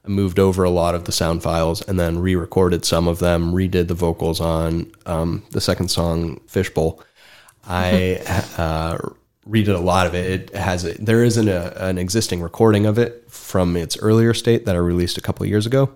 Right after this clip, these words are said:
Speaker 1: but this new one, it sounds very different. Um, the first track is more or less the same, just has better mixing. So right off the bat, the album started with a sort of dissonant arrangement,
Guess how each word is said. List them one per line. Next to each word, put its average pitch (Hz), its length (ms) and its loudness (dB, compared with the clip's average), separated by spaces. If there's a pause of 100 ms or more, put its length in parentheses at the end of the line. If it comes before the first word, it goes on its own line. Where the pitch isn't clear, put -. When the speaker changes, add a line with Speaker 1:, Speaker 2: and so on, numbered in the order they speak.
(140)
Speaker 1:
but 92 380 0
this 101 260 4
new 95 160 6
one, 85 160 2
it - 160 -6
sounds 85 320 -2
very 92 340 4
different. 85 400 -2 (180)
Um, 80 300 -4
the - 120 -12
first 117 180 4
track 98 180 2
is - 240 -12 (160)
more 104 220 2
or 92 40 4
less 87 160 0
the - 80 -6
same, 82 280 0
just - 140 -2
has 85 140 4
better 82 220 2
mixing. 82 480 0 (640)
So 92 600 0 (260)
right 117 200 2
off 107 180 0
the - 80 -6
bat, 90 360 0
the 90 100 -4
album 82 220 -2
started 80 460 -6 (320)
with 87 800 0
a 85 100 -2
sort 82 320 2
of 80 540 -2 (120)
dissonant 82 640 0
arrangement, 80 500 -2